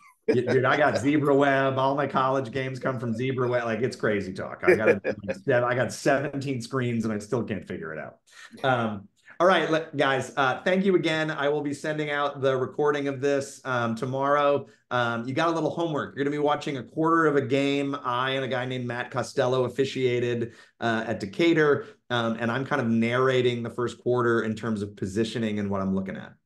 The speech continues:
Speaker 2: Um, so hopefully you'll get a real sense for kind of how repetitive, uh, this process can be. So if you really focus on the skills and the positioning,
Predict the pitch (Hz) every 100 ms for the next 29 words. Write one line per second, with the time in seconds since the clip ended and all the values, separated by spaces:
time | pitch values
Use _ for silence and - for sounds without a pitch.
0 | _ _ _ 98 95 92 95 104 117 127
1 | 117 104 107 104 110 101 - 107 101 -
2 | 110 104 95 95 - _ 117 104 101 98
3 | 98 95 - - 113 - - 143 131 127
4 | 117 113 107 95 95 - _ - 107 98
5 | 95 107 117 - - 127 104 - 113 95
6 | - 117 101 120 131 151 143 117 107 110
7 | 143 139 - 139 139 131 127 123 - 135
8 | 131 131 123 117 113 110 127 123 127 120
9 | 117 113